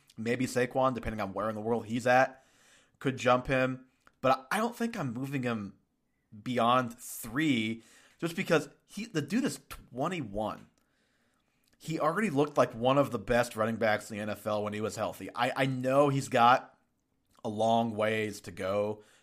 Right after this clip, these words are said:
just as far as if he does come back this year and you have that post A C L year that a lot of guys have, and he's not the,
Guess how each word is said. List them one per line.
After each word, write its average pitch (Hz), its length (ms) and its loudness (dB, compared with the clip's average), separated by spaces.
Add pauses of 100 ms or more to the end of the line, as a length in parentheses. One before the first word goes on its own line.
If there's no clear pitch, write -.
just 113 200 -8
as 101 100 -12
far 110 300 4
as 107 320 0
if 196 220 2
he 165 200 -8
does 117 460 0
come 117 240 -4
back 117 300 2
this 117 200 -6
year 120 340 -2
and 110 160 -6
you 110 140 -6
have 107 300 2
that 107 240 -2
post 110 440 -6
A 104 140 -8
C 98 260 -10
L 98 380 -2 (220)
year 110 400 -4
that 104 160 -2
a 90 40 -4
lot 92 260 -2
of 95 100 -6
guys 95 300 -4
have, 98 440 -4 (260)
and 104 120 -10
he's 101 160 -8
not 104 340 -2
the, 104 100 -10